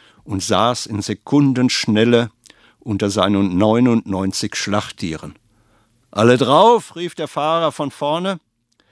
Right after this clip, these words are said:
Mit der linken Hand fingerte sich Klaus Reiter eine Zigarette aus der Schachtel, steckte sie sich lässig zwischen die Lippen und nahm einen genüsslichen Zug. "Markus, haben wir es jetzt? Dann bis zum nächsten Mal."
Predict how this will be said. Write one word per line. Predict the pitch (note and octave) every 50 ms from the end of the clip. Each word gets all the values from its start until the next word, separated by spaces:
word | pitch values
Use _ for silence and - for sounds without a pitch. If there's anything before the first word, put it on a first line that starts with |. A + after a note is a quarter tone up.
| _ _ _ _ _ _ _
Mit | - G#2 G#2+ -
der | G#2+ F#2+
linken | F#2 G#2 A#2+ C3 B2+ - B2 G#2+ F2+ F2
Hand | G#2 G#2+ B2+ C3 A2+
fingerte | - - - B2+ B2+ C3 A#2+ A2 - A#2 G#2
sich | G2+ G#2+ -
Klaus | - - G#2+ G2+ G2+ G2+ - - G2+ F2+
Reiter | G2 G#2 A2 B2 - - A#2+ D#2+
eine | G2+ G#2+ G2+ -
Zigarette | - - A#2 A2 G#2+ G2+ G#2+ A#2 A2+ - - E2+
aus | F#2+ G2+ -
der | - G#2+ F#2+
Schachtel, | - - B2 A2+ - - - - A#2 A#2+ A#2+ _ _ _ _ - _ _ _ _ _ _ _ - - - - - - _ _
steckte | - - - - C#3 C#3+ _ _ - B2+
sie | A2+ A#2 A2+
sich | A2+ A#2 A2 - -
lässig | A#2 A2+ B2+ C3+ - - D3 B2+ _
zwischen | - - C3 B2+ - - B2+ A2+
die | A#2 A2
Lippen | G#2+ A2+ C3 - - C#3 B2 B2
und | - G#2+ G2+ E2+
nahm | F#2+ G2+ G#2 A2+ A2+ A2+ A2 -
einen | F#2+ F#2+ G2 G#2
genüsslichen | F#2+ G#2+ G#2 A#2 A#2+ A#2 - - A2+ G#2 - - G#2+ -
Zug. | - - B2 A#2+ G#2 E2+ - - - _ _ _ _ _ _ _ _ _ _ _ _ _ _ _ _ _ _ _ _ _ _ _ _ _ _ _ _ _ _ _ _
"Markus, | - G2 A#2+ D3+ E3 - G3 G#3+ G#3+ D#3+ - - - _ _
haben | _ A#2+ D3+ F#3
wir | G3+ F#3+
es | E3+ -
jetzt? | - G3+ G#3+ F#3 - - - - _ _
Dann | - C3+ C#3 C#3
bis | D3+ C#3+ - -
zum | - C#3 C3
nächsten | C#3+ E3 E3+ - - - - A#2+
Mal." | A2 G2+ G2 F2+ E2+ D2+